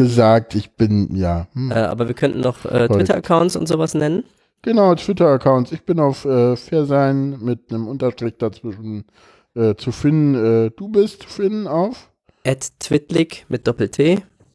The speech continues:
Speaker 1: Genau, äh,
Speaker 2: L I K am Ende.
Speaker 1: Kommentare wie immer im Blog und, äh, wir haben auch einen eigenen Twitter-Account, die A-Wahrnehmungen.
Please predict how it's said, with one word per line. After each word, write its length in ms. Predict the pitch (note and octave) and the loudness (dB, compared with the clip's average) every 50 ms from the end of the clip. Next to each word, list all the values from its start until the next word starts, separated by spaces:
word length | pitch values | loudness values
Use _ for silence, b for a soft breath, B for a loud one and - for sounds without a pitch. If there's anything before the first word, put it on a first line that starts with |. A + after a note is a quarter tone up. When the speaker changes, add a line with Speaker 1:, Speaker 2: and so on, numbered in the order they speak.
| _ _ | _ _
Speaker 1:
Genau, 580 | - A2 A2 A2 B2 C#3+ D#3 E3 E3 E3 D3 | -10 -6 -4 -2 0 2 2 2 2 0 0
äh, 240 | - B2+ C3 C3 B2 | 0 0 0 2 2
Speaker 2:
L 140 | B2+ B2+ A#2 | 2 2 2
I 60 | A#2+ A#2 | 0 0
K 60 | - | 2
am 60 | D#3 | 2
Ende. 340 | C#3+ C3 C3 A#2 A#2+ B2 - | 2 2 2 2 2 2 2
Speaker 1:
Kommentare 520 | D3 D3 D3+ D3+ - D3+ D3+ D3 D3 D3+ D3 _ _ _ | 2 4 4 2 2 0 -2 -4 -4 -6 -8 _ _ _
wie 240 | C3+ C3 B2+ B2 A#2 | -8 -6 -4 -2 -2
immer 340 | A#2+ C3 C3 B2+ B2 A#2+ | -2 -2 -2 -2 -2 -2
im 220 | - - A2 A2 G#2+ | -4 -6 -8 -8 -6
Blog 320 | A2+ C#3 F#3 B3 _ - - | -4 -4 -4 -4 _ -10 -18
und, 440 | - - D3 C#3+ C#3+ C#3+ C#3+ C#3 - | -10 -8 -6 -4 -4 -6 -6 -6 -6
äh, 240 | C3 B2 B2 A#2+ A#2 b b b b b b b b | -4 -4 -4 -4 -6 b b b b b b b b
wir 120 | - C3+ B2 | 0 2 2
haben 180 | C3+ C#3 D3 | 2 2 2
auch 100 | D3 C3 | 2 0
einen 140 | A#2 B2 A#2+ - | 0 -2 -4 -2
eigenen 560 | - C3 C3+ C3+ C#3 C#3 C3+ C3 B2+ B2+ A#2+ | -2 0 0 2 2 2 2 0 0 -2 -4
Twitter-Account, 840 | - - C3+ B2 - B2+ A#2 G#2 G#2+ - - - A#2+ A#2 A2+ A2 - | -6 -6 -6 -2 0 2 2 2 0 -2 -2 0 0 0 0 -4 -6
die 200 | - A2 G#2+ G#2 | -6 -4 -4 -4
A-Wahrnehmungen. 1300 | - - F#2+ G2+ G2+ G2+ G2 G2 F#2+ F#2 F2+ F2 F2+ F#2 F2+ F2 E2+ E2+ E2+ E2+ E2+ E2 E2 E2+ E2+ E2 F2+ | -2 -2 0 2 2 2 2 0 0 -2 -2 -2 0 -2 -2 -4 -4 -4 -4 -4 -4 -4 -4 -4 -4 -6 -8